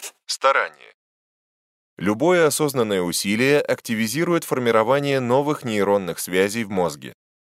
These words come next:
Чтобы перейти от мыслей к действиям, вам потребуется старание.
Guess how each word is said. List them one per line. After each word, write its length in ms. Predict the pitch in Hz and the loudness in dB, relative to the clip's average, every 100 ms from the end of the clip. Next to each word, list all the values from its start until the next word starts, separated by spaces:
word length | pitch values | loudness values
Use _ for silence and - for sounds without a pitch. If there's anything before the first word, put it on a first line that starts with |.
| _ _ _ | _ _ _
Чтобы 380 | - 120 113 104 | -2 0 0 0
перейти 420 | 104 107 - 117 | 0 -2 0 2
от 160 | 101 | 2
мыслей 400 | 110 113 - 101 | 0 -6 -4 -4
к 60 | 87 | -4
действиям, 640 | 85 90 - 123 139 147 - _ _ | -4 -2 -2 0 -2 -2 -8 _ _
вам 260 | 101 139 170 | 2 2 4
потребуется 680 | 160 113 113 107 101 - | 0 0 -2 0 -2 -2
старание. 680 | 98 - 95 85 71 55 60 | -2 0 0 0 -6 -14 -18